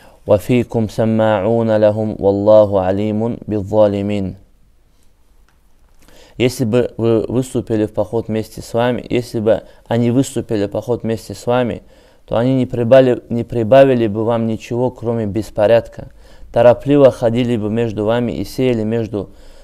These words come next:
вами смуту. Среди вас найдутся такие, которые станут прислушиваться к ним. Аллах знает беззаконников.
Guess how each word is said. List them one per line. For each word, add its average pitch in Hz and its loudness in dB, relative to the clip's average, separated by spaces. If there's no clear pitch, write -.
вами 117 0
смуту. 113 -6
Среди 123 -2
вас 123 6
найдутся 120 -4
такие, 117 -6
которые 107 -4
станут 117 -4
прислушиваться 113 -4
к - -14
ним. 135 -4
Аллах 117 4
знает 107 -2
беззаконников. 98 -8